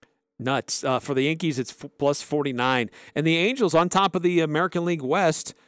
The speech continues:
which is a tough division right now, but, uh, they're up, and they've got, uh, seventeen wins to only ten losses,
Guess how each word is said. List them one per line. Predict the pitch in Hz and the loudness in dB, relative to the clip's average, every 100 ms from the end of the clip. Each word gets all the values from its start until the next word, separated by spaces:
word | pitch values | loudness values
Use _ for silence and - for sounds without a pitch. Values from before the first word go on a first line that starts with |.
| _ - | _ -14
which | 131 | -8
is | 156 | -4
a | 147 | -4
tough | - 240 240 | 2 2 2
division | - 143 147 180 233 240 | 0 2 2 2 -2 -2
right | - 147 151 | -2 -2 0
now, | 135 127 165 202 - _ _ | 0 0 -2 -6 -16 _ _
but, | 131 139 - | -2 -2 0
uh, | 147 135 127 120 _ _ _ | 2 4 4 0 _ _ _
they're | 131 151 180 | -2 2 2
up, | 165 _ _ | 2 _ _
and | 127 139 | -6 -4
they've | |
got, | 156 160 - | 0 0 2
uh, | 147 139 135 127 | 2 2 2 -4
seventeen | - 170 170 208 - - 185 196 190 - _ _ | 0 2 2 -2 -4 -2 0 0 -4 -8 _ _
wins | 127 160 180 165 156 | -2 2 2 0 0
to | 156 | 2
only | 151 160 | 2 2
ten | 139 - 170 | 0 0 2
losses, | 147 135 165 - 104 92 - | 4 2 2 -2 -6 -8 -10